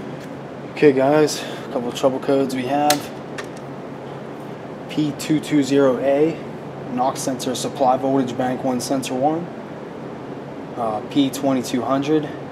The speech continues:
knock sensor bank one sensor one circuit.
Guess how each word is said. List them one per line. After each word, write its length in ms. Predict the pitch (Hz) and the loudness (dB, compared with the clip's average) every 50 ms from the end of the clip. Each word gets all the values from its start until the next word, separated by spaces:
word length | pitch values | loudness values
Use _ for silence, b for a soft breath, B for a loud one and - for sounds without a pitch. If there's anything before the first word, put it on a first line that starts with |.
| - 123 | -4 0
knock 260 | 120 117 117 - - | 2 2 2 2 0
sensor 380 | - - 131 123 120 - 123 113 | -2 -2 -2 -2 -2 -2 -4 -4
bank 440 | 110 104 - 123 123 123 127 113 - 127 | -4 0 2 4 4 4 2 -2 -2 -2
one 300 | 127 127 127 123 123 117 | 0 0 2 0 0 -2
sensor 340 | - - 123 120 - - | -2 -2 -2 -2 -2 -2
one 300 | 117 117 117 113 113 110 110 - - - - - - - - - - - - - - - | 0 0 0 0 0 -2 -6 -8 -10 -12 -12 -10 -10 -10 -10 -10 -10 -10 -10 -10 -10 -8
circuit. 500 | - - - 131 139 143 - 170 170 180 | -8 -2 0 0 2 2 2 2 2 2